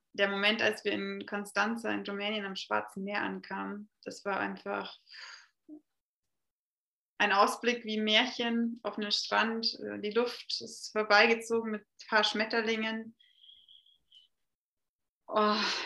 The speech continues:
mir war meine Mama da sehr nah, <laughs> irgendwie durch die Energie. Und dort anzukommen, wirklich am Meer anzukommen, nach auch echt einer knackigen Zeit. Also wir sind damals immer in einer krassen Hitze gefahren.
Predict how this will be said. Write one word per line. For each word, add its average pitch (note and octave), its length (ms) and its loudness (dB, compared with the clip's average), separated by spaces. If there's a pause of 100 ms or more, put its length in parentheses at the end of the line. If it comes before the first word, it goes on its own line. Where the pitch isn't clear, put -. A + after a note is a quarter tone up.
(340)
mir G#3+ 160 4
war A3+ 100 10
meine A3+ 240 6
Mama A#3+ 300 8
da A#3 300 6
sehr A3+ 140 6
nah, A#3 280 6
<laughs> D#4+ 500 6
irgendwie B3 340 0
durch A#3 180 -8
die - 120 -6
Energie. A#3 560 0 (1040)
Und G3+ 500 0 (680)
dort G#3+ 200 6
anzukommen, B3 760 4
wirklich A3 280 0
am G3+ 120 0
Meer G#3+ 200 4
anzukommen, A#3 560 0
nach G#3+ 220 0
auch - 280 -2
echt - 280 -2
einer G3+ 260 4 (380)
knackigen A#3 520 2
Zeit. A3 280 8
Also G3+ 180 2
wir G#3 60 -4
sind G#3 140 -4
damals G3+ 300 2
immer G#3 340 -2 (500)
in G#3 100 -6
einer G3 140 -2
krassen A3 360 -8
Hitze A#3 300 -4
gefahren. A#3 560 -2